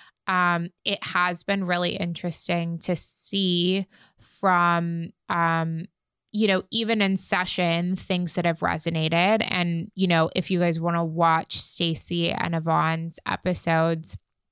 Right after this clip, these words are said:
then you'll be able to see that in more detail. We talk a little bit after about what pieces resonate,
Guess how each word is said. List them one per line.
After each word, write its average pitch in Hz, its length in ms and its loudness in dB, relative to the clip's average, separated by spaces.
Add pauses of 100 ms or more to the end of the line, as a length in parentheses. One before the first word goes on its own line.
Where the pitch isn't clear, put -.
(440)
then 190 140 4
you'll 180 140 4
be 170 140 2
able 165 180 0
to 170 100 0
see 175 220 -2
that 170 240 2
in 175 80 0
more 170 180 0
detail. 165 460 0
We 165 140 0
talk 170 340 0
a 175 60 -2
little 170 220 2
bit 170 180 0
after 170 420 0
about 165 300 0
what 170 240 0
pieces 170 520 -4
resonate, 185 640 -2